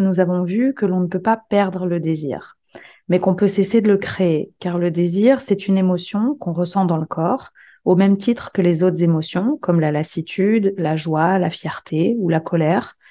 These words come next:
Et ces émotions, on les crée avec nos pensées. Alors, qu'est-ce que ça veut dire concrètement pour le désir au sein du couple ?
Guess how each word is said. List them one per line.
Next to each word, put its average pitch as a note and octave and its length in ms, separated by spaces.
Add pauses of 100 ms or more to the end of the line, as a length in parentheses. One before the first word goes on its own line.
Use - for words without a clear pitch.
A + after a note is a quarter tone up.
(440)
Et F3+ 80
ces G#3+ 260
émotions, G#3+ 640
on F3 120
les E3+ 160
crée G#3+ 340
avec E3+ 220
nos F3 160
pensées. E3 560 (800)
Alors, G3+ 540
qu'est-ce B3+ 220
que C#4 100
ça A#3+ 160
veut F#3+ 160
dire G3 360
concrètement G3+ 840
pour F#3 180
le E3+ 140
désir F#3 600
au F#3 100
sein G3+ 200
du F3 160
couple ? E3 400